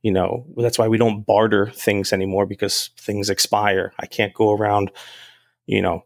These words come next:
holding a stack of, I don't know, bananas as currency, 'cause bananas will rot.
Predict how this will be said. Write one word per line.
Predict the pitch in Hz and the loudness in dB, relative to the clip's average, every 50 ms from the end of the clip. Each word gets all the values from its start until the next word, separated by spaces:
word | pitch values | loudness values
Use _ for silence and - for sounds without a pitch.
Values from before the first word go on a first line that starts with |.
| _ _ | _ _
holding | _ - - - 120 113 107 104 98 | _ -2 0 2 2 2 2 0 0
a | 92 | 0
stack | 90 - - - 107 110 107 _ | 0 0 0 0 -2 -2 0 _
of, | - 104 98 95 - - - _ - _ _ _ _ _ _ _ _ _ _ _ _ _ | 0 0 0 0 -4 -8 -10 _ -20 _ _ _ _ _ _ _ _ _ _ _ _ _
I | - 117 | -4 -2
don't | 98 98 95 | 0 0 -2
know, | 101 107 - - - _ _ _ _ _ _ _ _ _ | -2 -6 -6 -8 -12 _ _ _ _ _ _ _ _ _
bananas | 208 139 123 120 117 104 110 110 110 110 104 98 95 - | -10 -4 -2 0 2 2 2 2 2 2 2 2 2 2
as | 101 98 - | 0 0 0
currency, | - - 107 95 92 90 - - - 98 | 0 2 2 2 2 0 -2 -4 -6 -6
'cause | - 107 101 | -6 -6 -4
bananas | 101 - 101 104 107 101 98 - | -4 -2 0 2 2 2 0 -2
will | - 98 95 | -2 -2 0
rot. | 101 104 95 90 - - | 2 2 2 2 0 -4